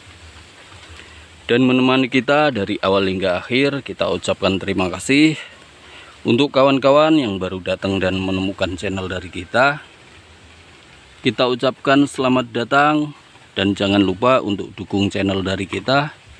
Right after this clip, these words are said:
dengan cara like, share, and subscribe agar kita semakin semangat lagi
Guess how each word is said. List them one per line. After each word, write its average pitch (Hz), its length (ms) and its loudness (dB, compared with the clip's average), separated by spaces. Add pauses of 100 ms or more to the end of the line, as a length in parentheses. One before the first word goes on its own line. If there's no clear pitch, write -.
(1040)
dengan 135 320 4
cara 147 320 4
like, 120 240 0
share, 101 320 -8
and 101 240 -8
subscribe 139 640 -2 (1120)
agar 104 320 -2
kita 113 320 0
semakin 107 560 -2
semangat 120 400 2
lagi 135 480 2